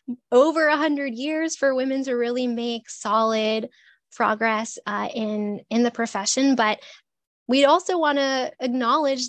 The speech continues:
there has been really significant progress and success that, as we were just saying, more than half of women,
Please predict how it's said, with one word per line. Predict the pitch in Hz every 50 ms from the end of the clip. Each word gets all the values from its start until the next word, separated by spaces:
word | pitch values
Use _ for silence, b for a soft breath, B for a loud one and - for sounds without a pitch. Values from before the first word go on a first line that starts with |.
| - _ -
there | 247 240 247
has | 240 226 349 415 427 359
been | - 240 226 220
really | 220 220 214 208 214
significant | - - 208 202 208 208 - 214 - - 208 208 208 214 - _ _ -
progress | - 220 202 202 208 214 214 -
and | 190 202 208
success | - 220 - - - 208 - 214 - - - -
that, | 208 196 196 202 - _ _ -
as | 202 202 214
we | 220 214
were | 202 202
just | 196 196 202 -
saying, | - 302 330 320 269 233 220 220
more | 208 214 220 226 240
than | 233 240 233 233 240 240 b b b b b b
half | - 233 233 233 -
of | 240 226
women, | 226 226 226 233 226 220 220 220 220